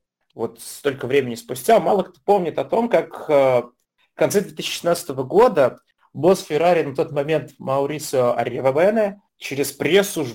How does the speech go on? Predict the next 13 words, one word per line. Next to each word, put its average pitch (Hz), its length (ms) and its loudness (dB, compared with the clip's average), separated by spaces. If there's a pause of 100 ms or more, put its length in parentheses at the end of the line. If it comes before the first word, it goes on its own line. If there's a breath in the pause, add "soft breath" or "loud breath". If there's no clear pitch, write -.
прям 123 440 2
вот 127 260 -8
неожиданно 147 600 0
жёстко 131 400 0
заявил 131 440 -4
о 120 60 -4
том, 190 200 0
что 151 140 -8
Феттелю 165 360 -2
нужно 147 240 -6
сконцентрироваться 135 840 -4
на 127 60 -6
пилотировании, 135 800 0